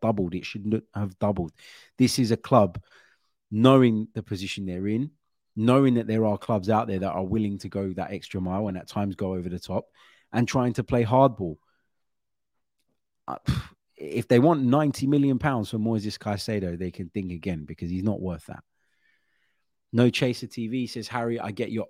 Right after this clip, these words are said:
argument about going too far with the finances, but would you argue there are other viable options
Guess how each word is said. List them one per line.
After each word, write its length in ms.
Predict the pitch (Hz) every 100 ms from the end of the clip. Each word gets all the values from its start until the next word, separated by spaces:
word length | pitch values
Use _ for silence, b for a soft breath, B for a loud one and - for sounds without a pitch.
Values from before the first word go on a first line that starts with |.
| -
argument 460 | 123 110 113 113 110
about 200 | 101 107
going 220 | 101 101
too 220 | - 110
far 240 | - 104
with 120 | 101 95
the 60 |
finances, 540 | 95 104 101 92 104 92
but 100 | 98
would 220 | 110 98
you 120 | 104
argue 240 | 98 92
there 180 | 95 92
are 60 | 92
other 180 | 110 104
viable 440 | 92 101 101 90 95
options 500 | 104 - - 90